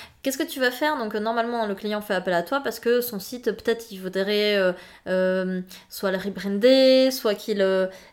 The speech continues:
parce qu'il fonctionne pas, il veut le faire marcher, ou alors c'est un nouveau dirigeant qui arrive, il veut carrément refaire tout le site. Bah, imagine la même chose, mais avec une or-, une organisation. Donc, par exemple,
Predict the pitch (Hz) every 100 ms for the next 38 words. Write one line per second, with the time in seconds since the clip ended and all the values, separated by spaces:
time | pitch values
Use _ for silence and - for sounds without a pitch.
0 | - 185 - 208 214 - 208 214 202 196
1 | 190 185 185 180 175 - 254 254 254 262
2 | 202 196 202 202 202 202 202 196 196 202
3 | 202 202 208 202 214 202 185 180 226 208
4 | 208 185 185 - 196 202 180 - 185 -
5 | 339 - - - - - 180 196 277 302
6 | 214 202 285 262 190 202 240 214 - 202
7 | 208 202 202 214 208 202 180 _ _ _
8 | _ _ _ _ _ _ _ _ - 190
9 | 175 175 214 277